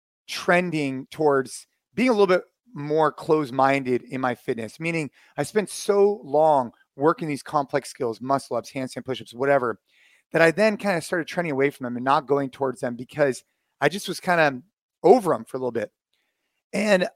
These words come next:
I think one of the things I'm learning as of recently is never to say never, and that your fitness journey, just like business, just like life, goes in ebbs and flows. For a while, I was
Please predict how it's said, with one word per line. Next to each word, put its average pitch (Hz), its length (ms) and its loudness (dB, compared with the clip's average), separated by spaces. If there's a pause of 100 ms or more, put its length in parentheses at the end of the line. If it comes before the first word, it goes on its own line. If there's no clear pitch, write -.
(160)
I 185 80 6
think 285 340 0
one 170 340 -2
of 220 80 2
the 196 60 -6
things 170 200 -4
I'm 143 160 0
learning 147 320 -2
as 127 140 -2
of 113 100 -8
recently 135 460 -6
is 110 180 -10
never 160 320 2
to 151 80 -4
say 135 220 -4
never, 117 340 -2
and 117 140 -4
that 127 120 0
your 139 140 -2
fitness 196 380 0
journey, 147 400 -4
just 131 240 -4
like 123 180 -2
business, 135 320 2
just - 220 -8
like 123 120 -4
life, 131 280 0
goes 135 180 -6
in 135 160 -8
ebbs 131 240 -2
and 123 160 -10
flows. 117 480 -8 (520)
For 170 160 6
a 156 40 10
while, 170 500 10
I 156 100 6
was 185 200 2